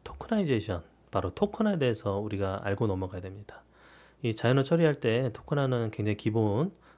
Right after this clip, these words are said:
어떤 처리라고 할 수 있는데요. 어, 먼저 예로는 이제 특수 문자에 대한 처리가 있어요.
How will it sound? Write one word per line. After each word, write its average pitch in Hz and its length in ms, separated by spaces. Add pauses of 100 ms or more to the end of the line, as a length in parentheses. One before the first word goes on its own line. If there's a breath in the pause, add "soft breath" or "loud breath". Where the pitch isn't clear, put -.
어떤 98 280
처리라고 131 420
할 110 120
수 - 140
있는데요. 95 440 (960 loud breath)
어, 110 180
먼저 120 500
예로는 135 380
이제 110 180
특수 - 340
문자에 175 340
대한 120 180
처리가 117 300
있어요. 90 340